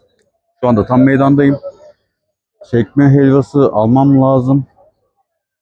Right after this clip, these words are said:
İsteyecekler bunu benden. Onun haricinde bakalım pek bir şey gözükmedi. Normal mağazalar var. Pastırma sucuk diyor.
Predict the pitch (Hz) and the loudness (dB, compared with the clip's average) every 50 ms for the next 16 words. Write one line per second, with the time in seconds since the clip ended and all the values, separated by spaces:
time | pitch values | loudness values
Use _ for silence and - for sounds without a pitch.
0 | _ _ _ - - - 107 113 123 107 - 117 110 98 104 101 101 95 104 104 | _ _ _ -20 -6 -4 -2 0 0 0 0 -2 -2 0 0 -2 -2 0 -2 0
1 | 113 120 139 143 139 - _ _ _ - _ _ _ _ _ _ _ _ _ _ | 0 0 0 -2 -2 -6 _ _ _ -20 _ _ _ _ _ _ _ _ _ _
2 | _ _ _ _ - 117 131 135 127 127 127 120 113 107 101 107 110 117 127 139 | _ _ _ _ -2 0 2 2 2 2 2 0 0 -2 -2 -2 0 0 2 2
3 | 147 147 147 127 127 - - 143 143 131 - 131 123 - - - 151 147 160 160 | 2 0 0 0 -2 -2 0 -2 -2 0 -2 -4 -6 -6 -4 -2 -2 0 0 -2
4 | 160 156 - 131 110 110 117 120 120 127 131 135 135 135 135 131 131 139 139 143 | -2 -2 -4 -2 -2 0 0 0 0 0 2 2 2 2 0 0 0 0 0 0
5 | 135 117 104 92 - _ _ _ - - _ _ _ _ _ _ _ _ _ _ | 0 0 -2 -4 -4 _ _ _ -20 -20 _ _ _ _ _ _ _ _ _ _
6 | _ _ _ _ _ _ _ _ _ _ _ _ _ _ - 120 120 - - 135 | _ _ _ _ _ _ _ _ _ _ _ _ _ _ -4 -4 -4 -2 0 0
7 | 135 156 156 - - 143 143 156 139 - - - - - - - 113 120 135 147 | 2 2 0 0 -2 -2 -2 -2 -4 -4 -8 -18 -18 -18 -8 -2 0 0 2 2
8 | 160 165 170 165 | 2 2 0 -2